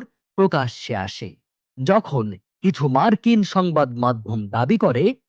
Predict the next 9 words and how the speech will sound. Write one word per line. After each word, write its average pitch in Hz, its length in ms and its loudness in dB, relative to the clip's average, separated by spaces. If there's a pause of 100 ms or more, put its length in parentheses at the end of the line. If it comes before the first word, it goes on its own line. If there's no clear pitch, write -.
(200)
মহাকাশে 214 680 2 (400)
এমন 226 340 4 (160)
এক 156 240 -2
স্যাটেলাইট 151 680 0 (140)
ভেসে 165 300 2
বেড়াচ্ছে, 110 500 -2 (460)
যা 185 260 0
কোনো 143 340 0 (380)
মানুষ 170 420 2